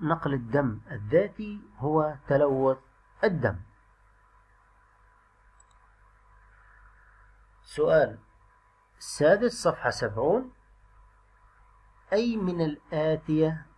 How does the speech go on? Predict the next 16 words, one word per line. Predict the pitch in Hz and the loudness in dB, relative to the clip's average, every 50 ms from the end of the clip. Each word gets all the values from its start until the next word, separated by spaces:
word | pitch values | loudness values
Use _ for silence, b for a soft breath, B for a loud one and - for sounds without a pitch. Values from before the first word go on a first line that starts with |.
| - - | -6 -2
تعد | 131 117 117 151 196 202 185 160 - - _ _ _ _ _ - | 0 2 4 4 2 2 -2 -8 -20 -20 _ _ _ _ _ -6
مؤشرا | 135 123 143 - 180 170 - - - 170 165 165 170 170 170 - - - | -4 -4 -4 -4 -4 -6 -6 -2 0 2 2 2 2 0 -2 -6 -10 -6
على | 143 127 135 139 143 | -2 -2 0 2 2
عمليات | 139 127 127 131 139 143 139 139 143 139 143 147 143 143 139 135 - - - - 147 | 2 2 0 0 0 -2 -2 -4 -4 -4 -2 0 0 0 0 -2 -4 -10 -16 -14 -12
النقل | 131 127 131 131 127 - - 123 113 | -10 -6 -4 -6 -6 -6 -6 -6 -6
الذاتي | 110 107 107 104 135 165 185 180 - - 202 202 202 214 - - _ _ _ _ - | -6 -6 -4 0 2 2 2 2 -2 -6 -10 -10 -12 -14 -18 -20 _ _ _ _ -4
في | - 156 156 156 - | -2 0 0 0 -2
أثناء | - - - 151 151 147 147 143 151 - - - | -8 -10 -6 -2 0 2 2 2 0 -4 -8 -14
اختبار | 139 - - - 143 139 127 143 143 143 143 139 139 139 139 - - - _ _ _ - - 143 | -16 -16 -8 -6 -4 -2 -2 0 0 2 2 2 2 2 0 -4 -12 -20 _ _ _ -10 -8 -8
الدم | 131 120 110 113 147 139 139 139 139 - | -8 -6 -2 -2 0 0 0 -2 -2 -4
الروتيني | 143 127 120 135 135 135 123 - - 139 135 131 127 127 131 127 131 135 - - | -4 -4 -2 0 0 0 0 -2 -4 -2 -2 -2 -2 -4 -8 -10 -12 -12 -6 -4
الرياضي؟ | 135 135 147 139 131 117 101 95 - - - - _ _ _ _ _ _ _ _ _ _ _ _ _ _ - - - _ _ _ - - - _ _ _ _ _ _ _ _ _ _ _ _ _ _ _ _ _ _ _ _ _ _ _ _ - | 0 2 2 4 4 2 2 -2 -6 -12 -18 -20 _ _ _ _ _ _ _ _ _ _ _ _ _ _ -20 -20 -20 _ _ _ -20 -20 -20 _ _ _ _ _ _ _ _ _ _ _ _ _ _ _ _ _ _ _ _ _ _ _ _ -4
A، | 151 151 165 180 - - - - | -2 -2 -2 -2 -4 -8 -8 -10
الحمض | 139 117 110 - - 160 156 127 120 | -8 -8 -6 -4 -2 -2 0 0 0
النووي | 123 120 123 127 135 139 135 127 120 117 120 117 120 | 2 2 2 2 4 4 4 2 2 0 -4 -6 -8
الغريب. | 107 107 107 117 113 123 151 196 247 233 | -8 -6 -4 -2 -2 0 0 0 -2 -4